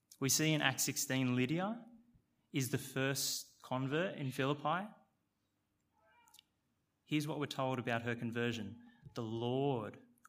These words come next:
opened her heart to pay attention to what Paul was saying. He will put the finishing touches on the faith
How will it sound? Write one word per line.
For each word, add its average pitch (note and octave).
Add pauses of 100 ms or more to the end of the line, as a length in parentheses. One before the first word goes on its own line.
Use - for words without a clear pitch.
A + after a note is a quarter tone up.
(100)
opened C3
her B2+
heart A2+ (1040)
to C3
pay A#2+
attention A#2
to G#2
what G#2
Paul A2
was G#2
saying. G2+ (3000)
He F3
will C#3+
put - (300)
the -
finishing D3+
touches A2+
on B2
the A2+
faith B2